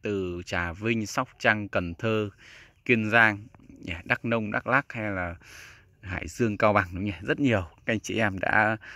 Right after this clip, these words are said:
ở xa đúng không nhỉ? Tin tưởng thì em đã gửi cho các anh chị rồi.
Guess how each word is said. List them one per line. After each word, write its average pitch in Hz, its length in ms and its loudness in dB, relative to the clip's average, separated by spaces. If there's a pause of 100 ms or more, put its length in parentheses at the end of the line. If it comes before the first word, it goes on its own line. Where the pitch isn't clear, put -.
(160)
ở 73 160 -2
xa 113 320 4
đúng 87 40 0
không 101 60 -2
nhỉ? - 720 -8
Tin 107 180 2
tưởng 85 480 -4
thì 82 240 -4
em 95 360 -6
đã - 100 -2
gửi 82 220 -6
cho 101 120 -2
các 98 80 0
anh 95 80 -2
chị - 160 -6
rồi. 85 140 -4